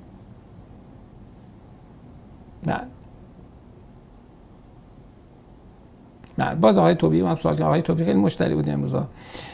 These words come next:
نوشتن تناوب قرعه ک-، قرعه کشی برنامه اکسپرس سنتی برای دست مشاغل اگریکالچورال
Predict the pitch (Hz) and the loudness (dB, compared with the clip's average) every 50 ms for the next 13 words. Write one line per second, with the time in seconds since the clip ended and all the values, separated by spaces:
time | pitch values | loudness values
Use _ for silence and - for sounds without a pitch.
0 | - - - 147 139 180 202 - 175 175 170 170 170 170 180 196 208 202 190 190 | -12 -4 -2 0 2 2 2 6 8 8 10 10 8 8 8 6 6 6 6 6
1 | 165 160 160 156 - 170 - - - 156 151 156 151 131 - 156 151 - 190 185 | 6 6 2 0 -2 -4 -4 0 2 4 4 4 2 2 2 2 2 4 2 4
2 | 175 165 156 147 143 151 165 160 156 - - 143 135 127 - 143 135 123 147 143 | 6 6 6 6 6 6 4 4 2 2 2 0 0 2 2 0 2 2 2 2
3 | 135 139 143 139 131 - - 135 127 131 127 - 127 127 143 143 143 - - 131 | 2 2 2 2 0 0 0 0 0 0 0 0 -2 -2 0 0 0 0 0 -2
4 | - 127 123 123 - - 127 127 123 - - - 143 139 147 160 170 175 180 180 | 0 0 -2 -2 -2 -2 -2 -2 -2 -4 -4 -2 0 2 4 4 6 6 6 6
5 | 175 | 4